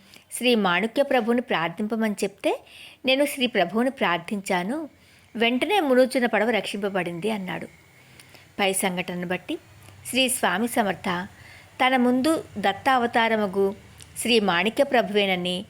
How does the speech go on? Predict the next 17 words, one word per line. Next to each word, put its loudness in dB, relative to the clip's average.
మరియు 4
వారు 2
సాక్షాత్తు 0
శ్రీ -6
దత్తుని -4
అవతారాలనని -2
గ్రహించాలి. -8
శ్రీ 0
ఠాగూర్ 0
దాస్ 0
బువా 0
గురించి -6
తెలుసుకుందాం. -8
ఇతను 0
దత్తభక్తుడు. -4
దత్తక్షేత్రాలు -2
దర్శించుచుండేవాడు. -4